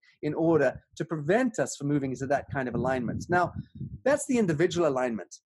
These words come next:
Imagine what happens when the collective moves into that same phase coherence or phase conjugation with the immanent divine template. Sweet Jesus, we transmute and transform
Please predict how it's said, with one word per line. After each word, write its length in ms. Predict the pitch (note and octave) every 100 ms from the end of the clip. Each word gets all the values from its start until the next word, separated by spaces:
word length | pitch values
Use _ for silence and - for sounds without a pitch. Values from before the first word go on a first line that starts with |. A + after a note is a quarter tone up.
| -
Imagine 460 | A3+ C#4 C4+ A#3+
what 120 | A3
happens 460 | E3+ G3 G3+ F3 D#3+
when 140 | F3
the 80 | D#3
collective 440 | - D#3 E3 - C#3+
moves 260 | C#3+ C#3
into 160 | D3 C#3
that 240 | C#3 C#3 -
same 460 | - D#3 C#3+ B2+ _ _ - -
phase 340 | D#3+ D3+ C#3+
coherence 640 | - C#3+ C3 E3 D3 B2+
or 120 | C3 B2 D#3+
phase 240 | D3+ C#3
conjugation 840 | - C#3+ B2 A#2+ D3 E3 - G#2 - _ _ _
with 160 | D#3+ D3+
the 100 | C#3+
immanent 460 | E3+ F3 D#3+ C#3+
divine 480 | C3 B2 C#3 C#3+ C#3+
template. 500 | C#3 E3 D#3+ C3+ F#2+ _ _ _
Sweet 420 | - - C#4 E3
Jesus, 600 | - A#3+ D4 D#3+ G#2 - _ _ _
we 100 | F3+
transmute 680 | G#3+ - A3 G#3+ - G3 G#3 G#3+
and 120 | E3+
transform 1000 | - F#3 F3 E3 - - - F#3 F3+ F3